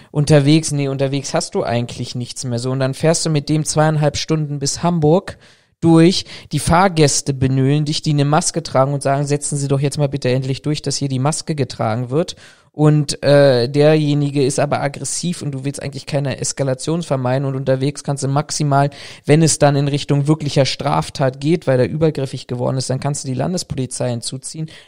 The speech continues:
Aber nur weil der da drin sitzt und keine Maske trägt, ähm, ist das meines Erachtens kein Sachverhalt für die Landespolizei. Und das gestaltet sich, glaube ich, alles, alles schwierig und da bin ich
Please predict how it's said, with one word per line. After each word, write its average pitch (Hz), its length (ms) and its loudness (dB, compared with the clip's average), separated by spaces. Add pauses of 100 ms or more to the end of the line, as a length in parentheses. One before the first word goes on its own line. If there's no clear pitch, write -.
(100)
Aber 123 140 0
nur 135 260 4
weil 131 120 8
der 120 120 6
da 110 80 6
drin 117 300 0
sitzt 147 180 -2
und 127 60 -2
keine 113 240 -2
Maske - 360 -4
trägt, 135 320 -4 (380)
ähm, 127 260 -4
ist 110 140 -6
das - 120 -6
meines 113 280 -4
Erachtens 123 320 -8
kein 123 160 -2
Sachverhalt 120 480 -2
für - 100 -8
die 117 60 -4
Landespolizei. 117 640 -4
Und 107 60 -4
das - 460 -2
gestaltet 143 500 -2
sich, 127 140 -10
glaube 131 240 -4
ich, - 180 -10
alles, 156 260 -2
alles 135 220 -6
schwierig 139 420 -6
und 127 60 -6
da 123 80 -2
bin 127 160 -4
ich 127 160 -4